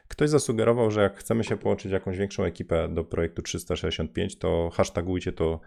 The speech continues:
hashtag trzysta sześćdziesiąt pięć zieniu, czyli to wygląda właśnie tak. E, no to zacząłem. Ale nie wiem, czy to nie jest tak, że mówię, że to się zmieni, że za jakiś czas będę chciał to zostawić tylko dla siebie. Pewnie zmieni się, jak zacznę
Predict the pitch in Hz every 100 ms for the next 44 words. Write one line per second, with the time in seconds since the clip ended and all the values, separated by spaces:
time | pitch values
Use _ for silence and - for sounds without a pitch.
0 | - _ - 92 - 82 - - - 101
1 | 92 - - 80 78 80 78 95 101 -
2 | 85 80 80 80 82 78 76 78 - 80
3 | 82 101 - _ - - - 85 82 82
4 | - 95 117 110 - 98 82 87 104 -
5 | _ - _ _ _ _ - 208 123 127
6 | 120 - 117 117 104 - 110 107 104 95
7 | 95 85 80 78 - 120 113 110 87 80
8 | 87 101 113 107 - 113 107 104 98 113
9 | - 98 - 98 - 98 95 90 - 85
10 | 73 - - - 120 139 131 143 135 127
11 | 113 120 117 120 110